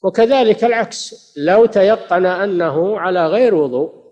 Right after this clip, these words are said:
وشك هل توضأ أو لا، إن الأصل بقاء، بقاء الحدث، هي لا بد يتوضأ، لأنه متيقن أنه على غير طهارة،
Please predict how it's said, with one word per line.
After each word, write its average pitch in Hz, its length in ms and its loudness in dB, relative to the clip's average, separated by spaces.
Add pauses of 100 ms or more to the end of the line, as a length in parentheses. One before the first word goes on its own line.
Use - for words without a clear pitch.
(800)
وشك 240 760 0
هل 202 280 -4
توضأ 156 500 2
أو 156 260 0
لا، 131 260 -2 (840)
إن 196 120 -8
الأصل 220 420 -6
بقاء، 208 480 -4 (540)
بقاء 165 340 0
الحدث، 143 560 -2 (960)
هي 151 300 -2
لا 180 180 2
بد 175 220 -2
يتوضأ، 156 720 0 (1200)
لأنه 160 340 0
متيقن 170 920 0 (100)
أنه 170 340 0
على 147 240 0
غير 185 320 -2
طهارة، 139 600 -6